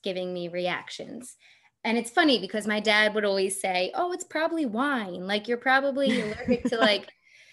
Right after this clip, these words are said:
Speaker 1: sulfites or whatever." And, and I was like, "You know, maybe that's right." And, and I was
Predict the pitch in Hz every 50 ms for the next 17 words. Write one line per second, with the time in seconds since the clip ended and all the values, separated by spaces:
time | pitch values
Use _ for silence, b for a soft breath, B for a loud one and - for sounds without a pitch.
0 | b b b - - - 320 311 - 330 311 294 277 269 - 240 220 220 269 285
1 | 294 311 311 269 277 262 240 233 240 202 - 226 226 - - _ _ - 185 214
2 | 208 220 220 254 247 - 381 427 392 349 370 339 302 302 330 262 226 240 247 247
3 | - 240 262 311 311 285 262 220 208 196 190 180 - - 202 202 202 208 214 208
4 | - -